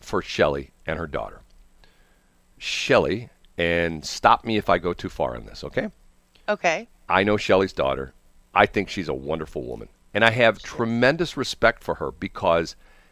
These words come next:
Speaker 1: she has, to me, she seems somewhat fearless.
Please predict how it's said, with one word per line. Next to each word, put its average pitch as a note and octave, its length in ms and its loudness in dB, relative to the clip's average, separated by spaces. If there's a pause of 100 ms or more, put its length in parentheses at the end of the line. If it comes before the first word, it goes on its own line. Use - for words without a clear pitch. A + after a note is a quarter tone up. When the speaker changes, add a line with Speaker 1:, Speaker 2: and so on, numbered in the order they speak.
(160)
Speaker 1:
she B2 520 -2
has, F#2 760 4 (580)
to - 80 -4
me, C3+ 240 4
she A#2 220 -2
seems A2+ 560 -2
somewhat G#2+ 540 2
fearless. - 640 -4